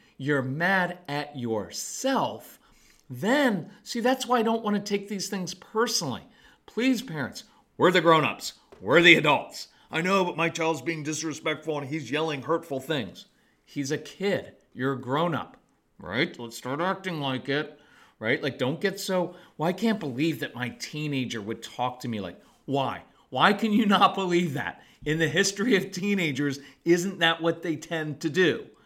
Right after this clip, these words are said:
right? Stop being so shocked about everything.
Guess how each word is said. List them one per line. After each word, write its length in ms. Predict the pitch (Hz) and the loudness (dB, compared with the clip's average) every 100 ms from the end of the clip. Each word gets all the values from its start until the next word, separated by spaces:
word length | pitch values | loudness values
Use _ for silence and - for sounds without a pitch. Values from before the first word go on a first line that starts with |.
| _ - | _ -12
right? 200 | - 143 | -4 -4
Stop 300 | - 151 147 | -2 -2 -2
being 220 | 175 196 190 | -2 -4 -4
so 260 | - 190 | -4 -2
shocked 640 | - - 208 156 147 - | -4 -6 -4 -2 -2 -4
about 400 | 165 147 139 139 | -2 0 0 -2
everything. 800 | 131 131 127 127 127 123 120 117 | -4 -4 -2 -6 -2 -2 0 -2